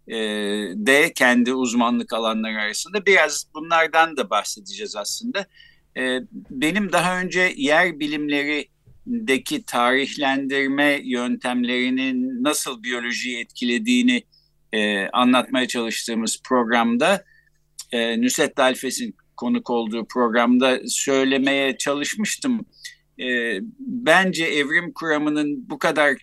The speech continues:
e, kökleşmesinde, yaygınlaşmasındaki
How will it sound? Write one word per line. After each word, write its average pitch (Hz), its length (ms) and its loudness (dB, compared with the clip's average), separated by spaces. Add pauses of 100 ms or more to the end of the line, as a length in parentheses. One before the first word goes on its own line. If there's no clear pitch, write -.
(140)
e, 131 340 -6
kökleşmesinde, 123 960 -2
yaygınlaşmasındaki 123 1600 -2